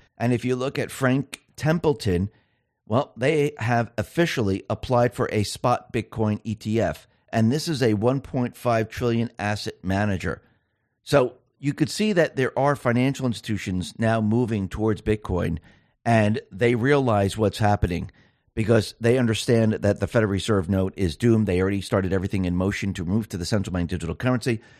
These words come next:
The central bank digital currency just doesn't work. The people aren't gonna go along with this. There are surveys out there that are saying that people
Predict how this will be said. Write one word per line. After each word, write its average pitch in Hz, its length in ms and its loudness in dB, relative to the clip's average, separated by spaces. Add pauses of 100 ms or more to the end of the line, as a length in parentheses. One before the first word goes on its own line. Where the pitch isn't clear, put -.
(120)
The 104 80 -8
central 139 320 2
bank 117 160 2
digital 101 240 -2
currency 104 380 0
just 117 260 -2
doesn't 92 340 0
work. 117 360 2 (320)
The 110 80 -8
people 139 360 2
aren't 123 200 -4
gonna 110 160 -4
go 95 180 0
along 110 280 2
with 113 120 -2
this. 110 240 0 (380)
There 110 100 -2
are 101 60 -4
surveys 123 520 0
out 113 280 2
there 110 260 2 (320)
that 113 160 2
are 104 80 2
saying 113 300 0
that - 180 -4
people 113 460 -2